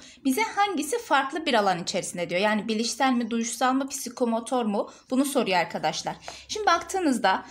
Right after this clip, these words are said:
bakın bitkilerde su ve madde taşınması ile ilgili deney tasarlar. Bu nedir? Bilişsel alan değil mi? Bilişsel alan. Çevre şartlarının genetik değişimlerin sürekliliğine olan etkisini açıklar. Bu da yine arkadaşlar bilişsel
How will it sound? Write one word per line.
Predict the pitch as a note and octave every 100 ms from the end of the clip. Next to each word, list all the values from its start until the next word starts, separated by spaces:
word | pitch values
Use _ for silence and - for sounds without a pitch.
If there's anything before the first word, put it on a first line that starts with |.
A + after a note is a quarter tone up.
| - -
bakın | D4+ D#4 G#3+ - - -
bitkilerde | C4+ C4+ E4+ D#4 D#4 D#4+ E4+
su | - E4+ D4
ve | C4 - -
madde | B3 C4 D4+ D4+
taşınması | C#4 C#4 C4+ C4+ C#4+
ile | B3+
ilgili | A#3 C#4+ A#3+
deney | A#3+ A#3+ B3+
tasarlar. | A3 - F#3+ F3 E3+ B3+
Bu | F4+
nedir? | C#4 C4+ - -
Bilişsel | C4+ C#4+ - D4 C#4 -
alan | F3+ C#3+ B3
değil | A#4+
mi? | C4 - -
Bilişsel | F#3+ G#3 - G#3 -
alan. | D#3+ D#3 D#3 - - - - - -
Çevre | C#4+ C#4+ E4+
şartlarının | E4+ D4+ D4 C#4+ C4 C#4+ C#4
genetik | B3+ C#4 C4+ D#4+ - - B3
değişimlerin | A#3+ A#3+ A#3 A#3 A#3
sürekliliğine | B3+ B3+ B3 A#3+ A#3 A#3 B3 C4
olan | A#3 A3+
etkisini | A3+ - - A3+
açıklar. | G3+ - - F#3 F3+ A3+
Bu | A#3+
da |
yine | B3 G#3
arkadaşlar | - F3+ - - F3 - E3 E3
bilişsel | F#3+ F3+ - F3+ F3+